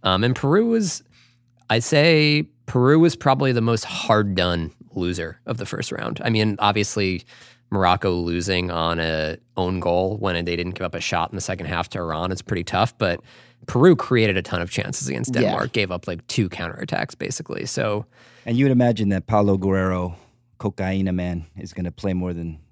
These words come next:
Speaker 3: he's probably gonna start, right?
Speaker 2: Yeah, he only played thirty minutes in the last game. I mean
Speaker 3: And, and looked good
Speaker 2: Yeah.
Speaker 3: when he came on.
Speaker 1: Looked great.
Speaker 3: So, yeah. Um, so, yeah, the Peru manager, Ricardo Gareca, said,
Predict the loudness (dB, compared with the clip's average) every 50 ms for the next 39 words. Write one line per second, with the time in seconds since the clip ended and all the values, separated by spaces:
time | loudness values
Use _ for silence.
0 | _ -20 -16 -10 -8 -8 -6 -4 -2 -2 -2 -2 -4 -8 -8 -10 -8 -6 -4 -4
1 | -4 -4 -6 -8 -8 -8 -8 -12 _ -6 -6 -6 -6 -6 -6 _ 2 4 4 4
2 | 4 4 2 2 2 0 0 0 0 -2 -2 -4 -4 -6 -6 -8 -8 -8 -10 -10
3 | -10 -8 -8 -8 -6 -6 -6 -6 -6 -8 -10 -12 _ -20 -20 -20 -20 -20 _ _
4 | -2 0 0 2 2 4 4 4 4 2 2 4 4 4 4 2 0 -4 -4 0
5 | 4 4 4 6 4 2 2 2 2 4 4 4 4 4 2 2 -2 -4 -8 -8
6 | -6 -4 -2 -2 -2 -2 -4 -6 -10 -12 _ _ _ -12 -10 -8 -8 -8 -10 -12
7 | -16 _ _ _ _ _ _ _ _ _ _ _ _ _ _ _ -2 2 4 4
8 | 6 6 6 6 6 6 4 2 -2 -8 _ _ -20 -12 -4 0 2 4 6 6
9 | 6 4 2 0 0 2 2 4 4 4 4 4 2 2 2 0 0 0 -4 -6
10 | _ -8 -8 -4 -2 -2 -2 0 0 0 0 -2 -2 -2 -4 -4 -4 -4 -4 -6
11 | -8